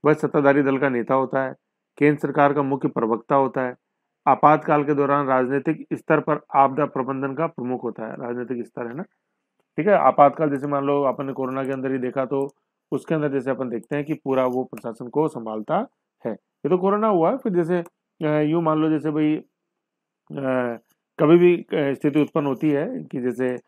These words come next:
अनुच्छेद तीन सौ बावन लग गया कुछ है, तो उसमें जब फिर जो संभालता है प्रशासन देश का, वो कौन? वो राष्ट्रपति, वो प्रधानमंत्री, ठीक है ना, ऐसे। ये आपको समझना है। फिर छठा नंबर, देश का नेता होने के नाते वह विभिन्न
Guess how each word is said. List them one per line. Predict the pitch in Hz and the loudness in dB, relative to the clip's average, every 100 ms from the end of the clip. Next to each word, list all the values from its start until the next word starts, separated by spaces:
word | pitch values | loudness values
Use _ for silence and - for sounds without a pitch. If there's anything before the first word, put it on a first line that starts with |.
| _ _ - | _ _ -8
अनुच्छेद | 127 117 131 | -8 -4 -4
तीन | 131 123 | -4 -4
सौ | 135 | 0
बावन | 120 127 131 139 | 0 0 -2 -6
लग | 123 | -6
गया | 120 123 120 - - _ | -2 -2 -2 -8 -20 _
कुछ | 147 135 | -4 -2
है, | 127 - _ _ - | -2 -4 _ _ -4
तो | 147 - - | -4 -4 -8
उसमें | 135 156 175 151 | -6 0 0 2
जब | 151 143 | 0 0
फिर | 156 139 | -2 -2
जो | 143 | -2
संभालता | 135 127 123 | -2 -4 -2
है | 135 | -6
प्रशासन | 127 127 120 147 117 | -6 -8 -8 -8 -6
देश | 127 123 | -6 -6
का, | - 147 | -4 -4
वो | 135 | -4
कौन? | 131 185 156 - _ _ _ _ - | 0 0 0 -4 _ _ _ _ -4
वो | 170 - _ _ _ _ _ | -2 -2 _ _ _ _ _
राष्ट्रपति, | - _ _ _ _ _ _ _ - | -20 _ _ _ _ _ _ _ -14
वो | 120 | -6
प्रधानमंत्री, | 139 139 117 104 95 95 _ _ _ _ _ _ | 4 4 4 -6 -14 -20 _ _ _ _ _ _
ठीक | 156 | -4
है | 233 | -4
ना, | 180 | -6
ऐसे। | - 107 - - _ _ _ _ _ _ _ _ _ _ _ _ _ _ _ _ | -8 -10 -12 -18 _ _ _ _ _ _ _ _ _ _ _ _ _ _ _ _
ये | 135 - - 143 | -18 -16 -8 -8
आपको | 104 107 | -8 -14
समझना | 104 101 101 | -18 -20 -20
है। | - _ | -20 _
फिर | 151 165 185 - _ _ _ - | 2 2 2 -8 _ _ _ -4
छठा | 139 | 0
नंबर, | 156 156 160 | 0 0 0
देश | 139 151 | 2 2
का | 151 | 0
नेता | 160 147 156 | -2 0 2
होने | 147 | 2
के | 147 | 0
नाते | 147 135 | -2 -2
वह | 147 151 | 0 0
विभिन्न | 135 151 165 | 0 0 -2